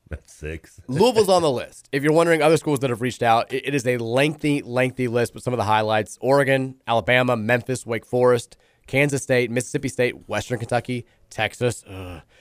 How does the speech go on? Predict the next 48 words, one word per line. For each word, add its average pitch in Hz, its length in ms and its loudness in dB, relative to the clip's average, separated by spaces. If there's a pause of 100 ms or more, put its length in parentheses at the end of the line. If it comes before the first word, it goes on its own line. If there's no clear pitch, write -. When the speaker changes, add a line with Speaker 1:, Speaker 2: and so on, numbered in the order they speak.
(140)
Speaker 2:
Georgia 131 320 0
Tech, 131 320 2
DePaul, 131 500 2
N 123 140 -4
C 123 140 -8
State, 117 340 -2
Rhode 110 220 -2
Island, 117 320 2
Nebraska, 107 440 -4
Clemson. 107 580 -8
Uh, 69 160 -20 (160)
the 127 80 -12
list 147 180 0
goes 123 120 0
on 104 160 -2
and 85 100 -8
on. 65 180 -14 (300)
Speaker 1:
Dude's 82 180 -8
phone 82 260 -10
just 62 140 -16
started 58 200 -18
blowing 69 300 -12
up, 92 160 -12
didn't 69 220 -14
it? 64 120 -20
Speaker 2:
He 135 140 -2
is 131 80 -2
highly 127 300 4
sought 101 240 -4
after. - 340 -16 (1600)
Three 202 240 4
things 113 300 -6
here. - 180 -16 (460)
One, 185 560 2 (1120)
my 147 240 4
understanding 143 560 0
is 120 580 -4 (540)
a - 400 -20
bit 147 80 -2
of 143 80 0
a - 20 0
long 101 200 0
shot 85 220 -10
for 101 80 -12
Louisville 95 200 -12
to - 40 -18
get - 120 -20
him. - 160 -20